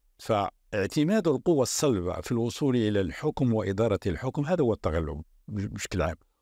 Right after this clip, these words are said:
وهو سنة تاريخية جرت لقرون من الزمن في التاريخ البشري وليس فقط عند المسلمين.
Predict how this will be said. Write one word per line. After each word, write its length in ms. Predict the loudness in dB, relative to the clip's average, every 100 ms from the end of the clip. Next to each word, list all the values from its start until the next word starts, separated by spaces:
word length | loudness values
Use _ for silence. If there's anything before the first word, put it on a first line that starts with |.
| _
وهو 480 | 2 4 4 4 2 -2 _ _ -8
سنة 380 | -2 2 2
تاريخية 560 | 2 4 2 2 2 2
جرت 360 | 4 2 2 0
لقرون 1000 | 0 0 2 4 4 2 2 0 -2 -6 _
من 180 | 0 2
الزمن 440 | 2 2 2 2 2
في 120 | 0
التاريخ 380 | 2 2 2 0
البشري 400 | -2 -2 0 0
وليس 300 | 0 0 0
فقط 360 | -2 -4 -2
عند 180 | -2 0
المسلمين. 640 | -2 -4 -6 -8 -8 -10